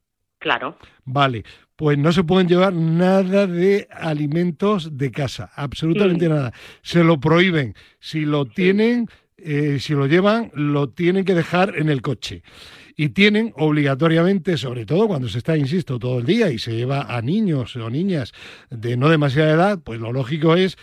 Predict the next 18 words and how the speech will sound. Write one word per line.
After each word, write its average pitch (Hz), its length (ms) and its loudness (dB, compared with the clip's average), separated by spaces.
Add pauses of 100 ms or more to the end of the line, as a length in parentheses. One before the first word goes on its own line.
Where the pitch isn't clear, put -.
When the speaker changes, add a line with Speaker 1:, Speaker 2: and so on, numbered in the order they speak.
(240)
Speaker 2:
tomar 135 300 0
algo, 147 380 2
¿no? 143 140 -2
Por 143 140 -4
lo 117 40 -6
menos 127 300 -4
una 139 180 -2
comida. 113 460 -6 (720)
Pues, 143 840 2
eh, 139 520 0
agárrate 175 520 2
a 180 60 4
los 170 120 2
precios. 131 600 -4
Una 170 580 0
hamburguesa 151 800 -2
muy 143 260 0
simple, 185 580 2